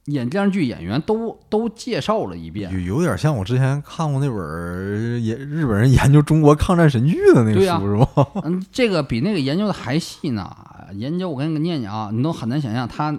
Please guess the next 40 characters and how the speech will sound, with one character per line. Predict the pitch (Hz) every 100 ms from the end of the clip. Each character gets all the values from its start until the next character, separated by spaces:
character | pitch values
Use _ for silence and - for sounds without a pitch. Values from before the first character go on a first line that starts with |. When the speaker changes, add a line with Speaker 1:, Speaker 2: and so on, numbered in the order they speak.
| -
Speaker 1:
这 | -
些 | 139
演 | 123
员 | 95
他 | 120 139 _ _ _
都 | 147 147
知 | 135 101 90
道。 | 85 78 - _
Speaker 2:
嗯。 | 98 90
Speaker 1:
我 | 95
看 | 95 143 117
你 | 85
认 | 92 123
识 | 107
这 | 98
些 | 95
演 | 87 71
员 | - 78
不？ | 78 _ _ _
《中 | - 214 208
国 | 147 131
时 | - 131
代 | 156 123
剧 | 113 139
之 | 104 - 127 127 - _ _ -
跟 | 220 226
着 | 160
中 | - 202 190
国 | 160 151 160
时 | 143 - - -
代 | 147 156
剧 | 135 135
学 | 110 - 117
中 | 127 139 131
国 | 113 113
历 | 117
史》， | - - 69 - _ _ _
早 | - 110 113
稻 | 165 131 107 95
田 | - 104 101 123 135 135 135 127 120